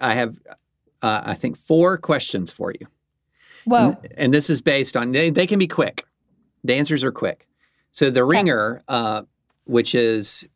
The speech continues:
Speaker 1: uh, Bill Simmons' podcast on The Ringer, which is outstanding, and I'm a, I listen to it all the time for, uh, uh, he has been breaking down, he broke down this documentary episode by episode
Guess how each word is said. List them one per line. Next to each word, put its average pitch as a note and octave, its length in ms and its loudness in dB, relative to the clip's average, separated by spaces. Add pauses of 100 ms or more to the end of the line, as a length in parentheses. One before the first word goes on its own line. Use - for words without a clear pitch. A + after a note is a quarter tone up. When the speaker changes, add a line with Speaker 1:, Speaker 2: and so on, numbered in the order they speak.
Speaker 1:
uh, G2+ 400 -2
Bill C#3+ 180 0
Simmons' D3 320 0
podcast A#2+ 460 -4
on G#2+ 100 -6
The G2 80 -4
Ringer, G#2 280 -4
which F#2 320 -4 (240)
is G2+ 300 -4 (160)
outstanding, G#2+ 680 -2
and G2 420 -6 (420)
I'm A#2 240 0
a, G2+ 280 -2
I A2+ 140 0
listen A2+ 340 0
to A2+ 120 0
it G#2+ 140 -2 (400)
all B2 240 2
the A#2 80 0
time G#2+ 400 -2
for, G2+ 320 -6 (460)
uh, A#2 240 -4
uh, B2 100 -4 (460)
he F#3+ 540 2 (640)
has B2+ 240 -2
been A#2 160 -2
breaking A#2+ 320 0
down, A2 140 0
he D3 100 2
broke D#3+ 180 0
down B2+ 160 -4
this A2+ 140 -4
documentary A2+ 560 -2
episode A#2 340 -2
by G2 100 -4
episode - 320 -10